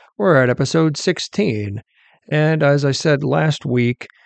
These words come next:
in the discussion about hypoxemia, hypoxia, and ventilation,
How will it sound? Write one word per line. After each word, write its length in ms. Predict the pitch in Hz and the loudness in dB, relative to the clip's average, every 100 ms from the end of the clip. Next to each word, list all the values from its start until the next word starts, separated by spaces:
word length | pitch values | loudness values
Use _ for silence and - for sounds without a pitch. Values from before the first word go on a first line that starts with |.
| _ _ - | _ _ -8
in 200 | 135 123 | -4 -4
the 100 | 123 | -4
discussion 600 | 127 - 147 135 - 139 | -6 -4 -2 0 0 0
about 320 | 127 123 123 | 2 0 0
hypoxemia, 1000 | 110 143 131 135 123 - 143 135 127 117 | 0 0 2 0 0 -2 -2 0 -2 -2
hypoxia, 640 | 120 - 131 123 - 131 | -4 -4 -2 -2 -4 -6
and 80 | 117 | -4
ventilation, 840 | 120 120 110 123 117 - 120 117 | -4 -2 0 0 0 0 -2 -4